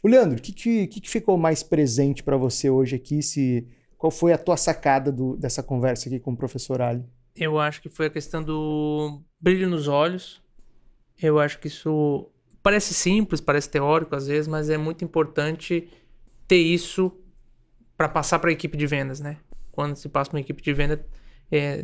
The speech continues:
Speaker 2: tem que evitar esse, esse erro, essa armadilha de não, de não ter brilho nos olhos, não tá empolgado, porque senão ninguém compra a ideia e o negócio não, não flui.
Speaker 1: Legal. Professor,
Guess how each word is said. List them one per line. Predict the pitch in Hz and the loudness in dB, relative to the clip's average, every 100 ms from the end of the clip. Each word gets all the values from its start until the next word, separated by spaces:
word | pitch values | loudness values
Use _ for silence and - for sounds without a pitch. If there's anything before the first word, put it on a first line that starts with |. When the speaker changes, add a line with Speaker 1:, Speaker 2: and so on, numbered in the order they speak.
| - | -4
Speaker 2:
tem | 151 | -2
que | 151 | 0
evitar | 151 156 | 0 0
esse, | 151 - 147 | 0 0 -4
esse | 135 151 | -4 -2
erro, | 143 156 147 | 2 4 4
essa | 139 143 | 2 0
armadilha | 143 139 143 143 139 | 0 -2 -2 -2 -4
de | 143 147 | -6 -10
não, | 143 | -8
de | 151 160 | -8 -4
não | 147 143 | -4 -2
ter | 147 | -2
brilho | 147 147 | 2 0
nos | 147 139 | 0 -2
olhos, | 143 147 147 | -2 -2 -2
não | 147 | -2
tá | 147 | 0
empolgado, | 147 151 139 139 143 | 0 2 2 0 -2
porque | - 156 | -4 -6
senão | 170 170 175 | -2 0 0
ninguém | 175 170 | 0 0
compra | 175 165 | 0 2
a | 160 | 2
ideia | 147 160 170 | 2 4 2
e | 170 170 | 2 0
o | |
negócio | 165 156 156 156 | 0 -2 -4 -6
não, | 151 | -6
não | 151 151 | -2 -4
flui. | - 156 147 135 _ _ _ _ _ _ _ _ _ _ _ 135 | 0 0 0 -2 _ _ _ _ _ _ _ _ _ _ _ -12
Speaker 1:
Legal. | 117 120 120 - - | -4 -4 -4 -10 -12
Professor, | - 165 - 156 107 | -2 2 6 4 2